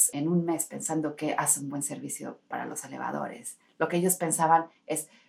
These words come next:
"¿Cómo puedo evitar problemas con los inquilinos? ¿Cómo puedo tener menos trabajo? ¿Cómo puedo verme muy bien en frente de mis jefes?".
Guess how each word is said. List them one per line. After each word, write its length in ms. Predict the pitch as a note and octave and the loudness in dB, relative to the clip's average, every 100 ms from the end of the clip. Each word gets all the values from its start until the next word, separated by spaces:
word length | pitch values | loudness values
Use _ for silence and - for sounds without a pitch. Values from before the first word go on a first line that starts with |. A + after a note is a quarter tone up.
| _ | _
"¿Cómo 460 | - G#3+ A3 A3 - - | 6 8 8 6 0 4
puedo 200 | F#3+ F#3 | 6 6
evitar 520 | F3 D#3+ D#3 E3 E3 _ _ _ _ _ | 4 0 0 0 0 _ _ _ _ _
problemas 600 | E3+ D#3+ E3 E3+ E3+ - | 2 6 6 6 4 2
con 180 | D#3 C#3+ | 0 0
los 160 | - | -2
inquilinos? 800 | D3+ - D#3 F#3+ G3 F#3+ G3 - _ _ _ | -2 -4 2 4 4 2 2 -4 _ _ _
¿Cómo 200 | - G#3+ | 6 8
puedo 200 | F#3 F#3+ | 10 8
tener 260 | F3+ D#3+ - | 8 2 0
menos 220 | - - | -4 -6
trabajo? 560 | - D#3 F#3+ - G3 G3+ | -4 2 2 4 2 6
¿Cómo 240 | B3 B3+ | 6 6
puedo 380 | A#3 A3 G#3 - | 6 6 8 8
verme 400 | F#3+ F#3 F#3+ F3 | 8 6 6 0
muy 160 | E3+ F3+ | 2 0
bien 260 | F3 F3 | 0 0
en 100 | F#3 | 0
frente 300 | F3 - D#3+ | -4 -8 -6
de 100 | D#3 | -6
mis 200 | D3 C#3+ | -6 -8
jefes?". 580 | - G#3 G3+ G3 G3 - | 6 8 8 6 4 2